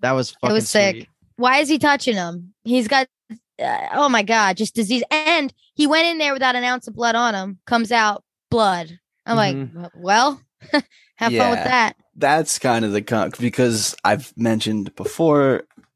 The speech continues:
Speaker 3: Crab Feeder definitely does not have grayscale in the books. So I'm interested of if there's going to be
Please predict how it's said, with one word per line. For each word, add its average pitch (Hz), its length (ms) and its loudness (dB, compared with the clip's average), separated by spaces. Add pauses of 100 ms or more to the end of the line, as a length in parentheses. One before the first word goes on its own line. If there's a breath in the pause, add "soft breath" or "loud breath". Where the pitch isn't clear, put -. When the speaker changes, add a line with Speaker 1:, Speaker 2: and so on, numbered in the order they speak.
(100)
Speaker 3:
Crab 117 220 -2
Feeder 123 200 2
definitely 113 480 0
does 104 240 -2
not 90 440 -2
have 101 240 0
grayscale 98 540 -2
in 90 100 -6
the 80 60 -8
books. - 480 -2 (320)
So 78 540 0 (140)
I'm 85 300 -2
interested 110 600 0
of 87 300 -4
if - 140 -2
there's 101 240 0
going 104 340 0
to 123 140 -2
be 123 360 0